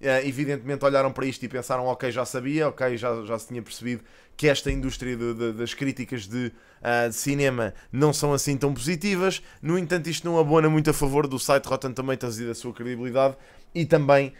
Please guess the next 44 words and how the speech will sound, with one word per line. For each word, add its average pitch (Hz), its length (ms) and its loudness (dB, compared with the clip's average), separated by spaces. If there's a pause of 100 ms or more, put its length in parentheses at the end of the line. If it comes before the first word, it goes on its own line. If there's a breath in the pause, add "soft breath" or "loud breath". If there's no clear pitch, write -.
(140 soft breath)
um 151 100 -2
pouco, 151 460 -2 (240)
né, 135 120 -10
sobre 147 300 -2
o - 20 0
mercado 143 420 2
de - 60 -14
crítica 139 440 -4
em 131 80 -2
geral, 107 480 0
ok? 98 360 -2 (240 soft breath)
Portanto, 117 300 -4
existem 120 380 -4
muitos 139 260 -4
sites 143 280 2
de - 60 -18
crítica, 123 560 -4 (240 soft breath)
ahm, 113 640 -2
um 120 60 -6
pouco 135 220 -4
por - 100 -18
todo 151 220 0
o - 20 -2
mundo, 170 340 0 (340 soft breath)
e 143 120 -4
isso 151 160 -2
acaba 147 220 6
por 139 160 -8
não 143 160 -2
abonar 139 340 2
muito 139 220 -4
a 139 40 -4
favor 135 440 -2 (200 soft breath)
das 123 160 -4
pessoas - 360 -4
que, 127 320 -4
ou 117 160 0
destes 131 240 -4
sites 139 280 0
que, 131 280 -2 (280 soft breath)
ahm, 123 420 2
acabam 131 400 0
por 131 240 -2
juntar, 135 720 4